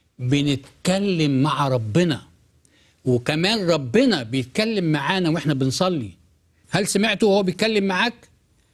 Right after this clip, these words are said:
لو ما سمعتوش يبقى أنت مش بتصلي، لأن هو بيتكلم معانا وإحنا بنتكلم معاه. الصلاة حديث بيني وبينه، ممكن أقوله وأنا واقف، ممكن أقوله وأنا في العربية، ممكن أقوله وأنا ساجد،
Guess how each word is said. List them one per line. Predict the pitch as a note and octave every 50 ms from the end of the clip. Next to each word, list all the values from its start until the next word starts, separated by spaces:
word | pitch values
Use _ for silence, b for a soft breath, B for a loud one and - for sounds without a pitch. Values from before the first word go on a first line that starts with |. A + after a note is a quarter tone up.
| _ _
لو | D3 D#3
ما | D#3+ C#3
سمعتوش | - E3 D3+ C3 G#3 G3+ - -
يبقى | F3+ F#3 G3
أنت | F#3 -
مش | F#3 E3 C3+
بتصلي، | D#3 - - - G#3 A#3+ A#3 F3 A2 - _ _ _ _ _ _ _
لأن | D3 C3+ C3+ C3+
هو | C#3 F3+ G3 F#3+ F3
بيتكلم | D#3+ E3 C#3 - - G3 G#3+ A#3 A3+ A3 G#3+ G#3 G3
معانا | F#3 E3 D#3 F#3 G3+ G#3+ G#3+ G3+
وإحنا | G3 G3+ G3+ F3+ F#3 F3+
بنتكلم | D#3+ E3+ D#3+ - - G3 G3+ G3+ F#3 F3+
معاه. | F3 F3 E3+ F3 E3+ D3+ B B B B -
الصلاة | C3 - - G3 G#3 A3 G3+
حديث | E3 - - - E3 D#3 D3 G#3 A#3+ G#3+ D#3 - - - - - b b b b b _
بيني | C3+ E3 G3 G#3 G3+
وبينه، | G3+ F#3+ D3+ D#3 G3+ A3 A3 G3 C#3 G#2+ - - b b b b b b b b b b b _
ممكن | - A#3 B3+ G3+ G#3+ G3
أقوله | G3 G#3 G#3+ G#3
وأنا | G3 F#3+ F3+ F3
واقف، | E3+ E3+ F3 F3 E3+ D3 F3
ممكن | F3+ F3 F3+ F3+
أقوله | F3 F3+ F#3 F3+
وأنا | F3 E3+ D#3
في | -
العربية، | D#3 - D3 D3 D3 D3 E3+ F3 E3+ D#3+
ممكن | D#3+ F3+ F3 - E3
أقوله | D#3 E3 F3 F3 E3
وأنا | D#3+ D#3+ D#3+ D#3
ساجد، | C3 - F#3 F#3 F3+ D#3 D3+ C3